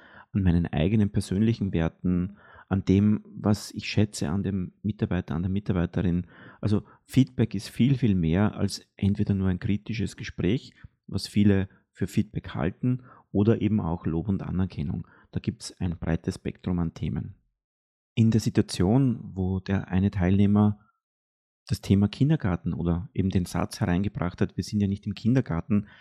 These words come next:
ich kann mich ja nicht um alle, äh, kümmern, es sind lauter erwachsene Menschen",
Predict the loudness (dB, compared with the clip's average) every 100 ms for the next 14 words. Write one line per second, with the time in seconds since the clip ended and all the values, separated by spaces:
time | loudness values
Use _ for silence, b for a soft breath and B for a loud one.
0 | B -4 0 2 2 2 0 0 -2 0
1 | 2 6 6 4 b b b -8 -8 0
2 | 4 4 4 2 2 2 2 0 0 0
3 | 2 2 2 0 0 0